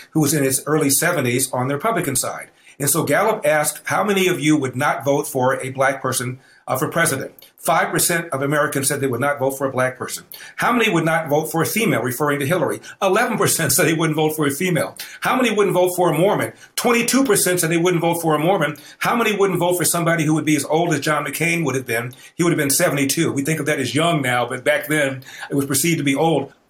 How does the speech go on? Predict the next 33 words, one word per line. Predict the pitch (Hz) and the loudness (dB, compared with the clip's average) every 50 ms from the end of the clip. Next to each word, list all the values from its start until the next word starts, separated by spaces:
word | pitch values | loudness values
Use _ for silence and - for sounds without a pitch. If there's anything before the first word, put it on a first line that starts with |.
| _ - | _ 2
Forty-two | 190 220 240 240 240 240 240 240 - - - 220 226 208 | 4 4 4 4 4 2 0 -2 -4 -6 -4 -2 -2 -2
percent | - - 165 - - 185 170 170 175 | 0 0 0 0 2 0 0 0 0
said | - 160 156 | -2 -2 0
they | 160 | -2
would | 147 143 139 | -2 -2 0
not | 151 170 180 175 143 | 0 0 0 0 0
vote | 156 151 | -2 -2
for | - | -2
somebody | 151 - 160 147 135 143 135 139 139 - - - - _ | -2 -2 0 0 2 0 0 0 -2 -6 -10 -20 -12 _
as | - 151 156 - | -4 -2 -2 0
old | 156 151 156 147 | 0 0 0 0
as | 135 123 | 0 0
John | 139 143 139 139 | 0 2 2 0
McCain. | 139 139 - 220 208 123 104 - | 0 -2 -2 -2 -2 -2 -4 -4
So | - | -4
this | 160 170 160 | -2 -2 -4
black | - - 165 190 240 247 - | -2 0 0 0 0 0 0
guy, | 165 147 131 131 151 160 156 - _ _ _ _ _ _ _ _ _ _ _ _ - | 0 0 2 2 0 -2 -4 -10 _ _ _ _ _ _ _ _ _ _ _ _ -2
Obama, | 147 151 - 160 180 190 170 175 160 | -2 0 2 2 2 2 2 2 2
had | 147 151 151 | 2 2 2
a | 143 | 2
smaller | 139 - 156 170 175 185 190 180 - | 2 0 2 2 4 4 4 2 2
hurdle | - 190 160 147 151 151 147 - - - - - - | 0 0 2 2 2 2 2 0 -6 -14 -12 -4 -2
than | 151 160 156 | 0 0 0
Hillary, | 151 127 170 190 185 196 190 185 185 196 196 190 - - - - | 0 0 0 2 2 4 4 4 4 2 0 -2 -6 -14 -10 -4
uh, | 139 147 156 151 139 | -2 0 0 0 0
than | 147 139 135 | 0 0 0
John | 127 160 170 170 170 | 2 2 2 2 2
McCain, | 175 175 - 170 156 151 151 156 165 160 | 0 0 0 0 0 2 2 0 0 -2
and | 151 151 160 165 156 | -2 -2 0 0 0
then | 165 165 165 | 2 2 2
Mitt | 165 170 170 | 0 0 0
Romney. | 180 190 247 285 185 127 - - | 0 0 2 2 0 -2 -4 -8